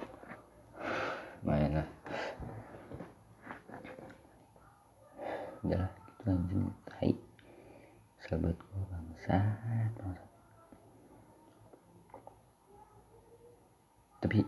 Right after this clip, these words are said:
yang gua, yang gua ya seneng, nggak tahu seneng juga sih, kayak maksud gua bukan seneng ya. Ya seneng sih, kayak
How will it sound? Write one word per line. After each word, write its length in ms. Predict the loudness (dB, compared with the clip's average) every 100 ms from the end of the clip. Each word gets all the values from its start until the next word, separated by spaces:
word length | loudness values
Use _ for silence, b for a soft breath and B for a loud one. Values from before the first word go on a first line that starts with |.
| 6 8
yang 240 | 10 12
gua, 240 | 10 6 2 -6 -20 -20 -16 0 6
yang 240 | 10 10
gua 240 | 12 12 10 6
ya 160 | 8 8
seneng, 260 | 6 6 6 6
nggak 160 | 8
tahu 160 | 10 10
seneng 320 | 12 12 12
juga 160 | 12 10 8
sih, 80 | 2
kayak 220 | 4 2 0 0
maksud 200 | 6 8 10
gua 160 | 8
bukan 240 | 8 2 2
seneng 180 | 4 4 4
ya. 60 | -2 -16 B B B B B -18 -8 2
Ya 160 | 4 2 2
seneng 400 | 8 10 8 6 0
sih, 100 | -4 -4 -14 -12 -6
kayak 240 | -4 -4